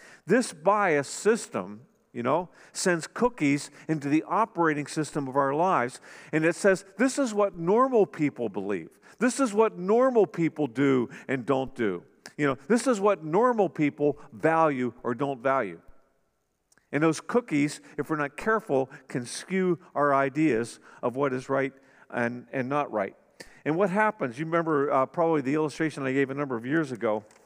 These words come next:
or probably months ago, it's kinda get a rat in the well. You know, and it doesn't make any difference, you know, how nice the water is and how clear it looks. If you've got a rat in your well, you know, it's gonna be contaminated and you're not gonna wanna drink it.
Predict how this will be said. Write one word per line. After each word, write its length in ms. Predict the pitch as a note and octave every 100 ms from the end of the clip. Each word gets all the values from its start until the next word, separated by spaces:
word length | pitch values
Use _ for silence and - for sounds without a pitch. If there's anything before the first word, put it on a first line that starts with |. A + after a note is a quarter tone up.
| -
or 80 | G2+
probably 300 | - D#3 A2+
months 320 | A#2 D3+ -
ago, 280 | G#2 G#2 G#2 - -
it's 100 | -
kinda 240 | - A3 G3+
get 220 | F#3+ F3 -
a 80 | C#3
rat 460 | B2 D3+ E3+ F3
in 140 | E3+ C#3
the 60 |
well. 420 | B2 D3 A#2 F2 - _ _ _ _ _
You 120 | - C#3+
know, 140 | C3+ - -
and 140 | D3+
it 140 | E3
doesn't 240 | D3+ A#3 B3
make 160 | G3+
any 200 | F#3 E3
difference, 500 | D3+ G#3+ G#3 C#3+ C#3+
you 60 | C#3
know, 180 | C#3+ C#3 -
how 200 | - F3
nice 320 | F#3 F#3 F3+
the 120 | - D#3
water 500 | D#3 E3+ D#3+ A2+ B2
is 120 | B2+
and 80 | C3
how 140 | C3
clear 340 | - F3+ G3+
it 60 | D3
looks. 300 | A2 A#2 - - -
If 160 | D3 E3
you've 140 | C#3+
got 160 | E3 D3
a 60 |
rat 420 | C3+ C3+ F#3+ A3
in 100 | F3
your 140 | C#3+ C3+
well, 460 | C3 F3+ A#2 G2 D3+ _ _ _
you 120 | - C#3
know, 180 | D3 C#3 -
it's 140 | D3+ -
gonna 200 | E3 D3
be 140 | D#3
contaminated 880 | - C#3 - G3 G#3 D3 A2+ A2 B2+ - -
and 120 | C3+
you're 100 | D3+
not 180 | D#3+ D#3
gonna 160 | D#3
wanna 180 | D3+ D3
drink 320 | B2+ F#3 F3+
it. 180 | A2+ -